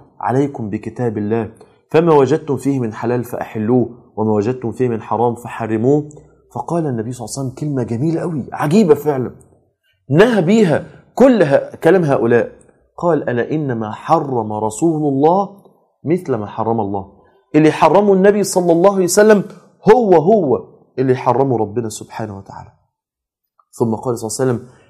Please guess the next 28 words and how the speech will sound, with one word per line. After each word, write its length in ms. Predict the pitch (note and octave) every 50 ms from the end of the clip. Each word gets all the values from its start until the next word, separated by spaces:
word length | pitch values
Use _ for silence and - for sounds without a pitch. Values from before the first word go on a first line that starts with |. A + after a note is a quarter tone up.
| _ -
"ألا 200 | B2+ B2+ C3+ -
إني 240 | D#3+ E3 D3+ C3 -
أحرم 380 | - - - D3+ D3 D3 C3 B2
عليكم 480 | A#2 A#2+ C3 D3 D3 - C3+ B2+ A#2
لحوم 320 | A#2 A#2 C3+ D#3+ E3+ E3 D3
الحمر 380 | B2 A2+ - C#3 C3 A#2+ A2+
الأهلية". 460 | A2 - - F#2+ G2+ G2 F#2 F2+ G2 G2+ _ _ _ _ _ _ _ _ _ _ _ _ _ _ _ _ _ _ _
اشمعنى 580 | - - - - A#2 B2 C3 C3+ C3 B2 A2+ G#2+
لحوم 300 | G2+ G2 - B2+ B2+ A#2
الحمر 320 | G#2+ - - B2+ A#2+ G#2+
الأهلية 300 | G#2+ - G2 G#2 A2 A#2
يا 100 | A2+ G#2+ G2+
رسول 280 | G2 - - A2+ G#2+
الله؟ 340 | G2+ G2+ G#2+ G#2+ G2+ - - - _ _ _ _ _ _ -
عشان 280 | G2+ A#2+ - - D#3+ D3+
يقول 160 | C#3 C3+ C#3
لنا: 280 | D3 C#3+ B2+ A2 - - -
"أدي 180 | - D#3 D3
حكم 340 | A#2 - F#3 - - C#3 A#2+
أكل 380 | - - D#3+ F#3 - D3+ C#3+ B2+
الحمير 480 | A2 - - C#3+ D3 D#3 D3+ B2+ F#2
حرام"، 640 | F2 - - - F#3 F#3 G3 G#3+ A3+ A#3 B3 B3 A3 - - _ _ _ _ _ _ _ _ _ _ _ _ _ _ _ _ _ _ _ -
والحكم 440 | A2 G#2+ A2+ A#2 - D3+ C#3+ C#3+ B2+
ده 120 | A2 A2+
مش 200 | A2+ G#2 - -
موجود 220 | G#2 F#2 - G2+ -
في 80 | -
القرآن. 360 | - - - F#2 - - -